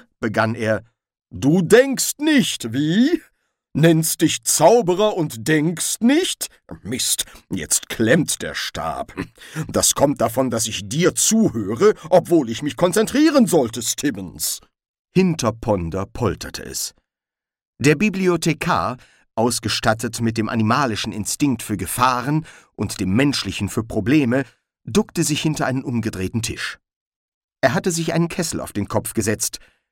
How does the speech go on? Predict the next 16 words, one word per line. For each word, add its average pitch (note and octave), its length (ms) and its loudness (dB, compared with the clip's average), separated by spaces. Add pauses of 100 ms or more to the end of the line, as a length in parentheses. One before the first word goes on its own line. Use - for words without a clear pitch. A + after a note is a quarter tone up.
(180)
Der E2 80 -2
Henkel A2 380 2
unter A2 240 -4
seinem G#2+ 280 0
Kinn A2 260 0
sah G#2 260 2
aus G#2+ 320 -4
wie B2 60 0
der A2+ 120 2
Riemen G#2+ 300 0
eines A2+ 260 -4
Helms. E2+ 460 -2 (640)
„Erzkanzler, A3 920 2 (260)
ich - 220 0
denke C4 480 2
wirklich.“ F4 800 -2